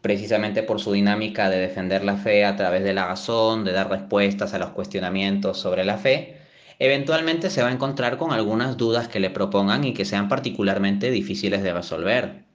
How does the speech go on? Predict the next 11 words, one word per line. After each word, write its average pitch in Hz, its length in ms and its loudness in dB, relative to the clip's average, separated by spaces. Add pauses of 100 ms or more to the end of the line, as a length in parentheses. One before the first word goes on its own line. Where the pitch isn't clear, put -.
(840)
También 131 440 2
puede 127 260 4
suceder 113 460 2
que 110 120 -2
el 101 120 2
propio 113 320 2
apologista, 139 840 0
investigando 110 720 0
por 139 160 0
sí 151 120 0
mismo, 147 640 -2